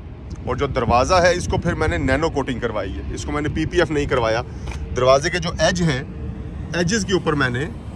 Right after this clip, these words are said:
ये पीपीएफ़ लगवाया सिर्फ।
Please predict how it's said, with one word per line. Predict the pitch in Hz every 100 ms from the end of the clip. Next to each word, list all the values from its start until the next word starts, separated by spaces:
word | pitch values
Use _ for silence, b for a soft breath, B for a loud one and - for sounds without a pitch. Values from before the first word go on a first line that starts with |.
| - - - - - - - - - - - - - - - - - - - - 110
ये | 120
पीपीएफ़ | 110 143 110 147 107
लगवाया | 120 110 104
सिर्फ। | 104 104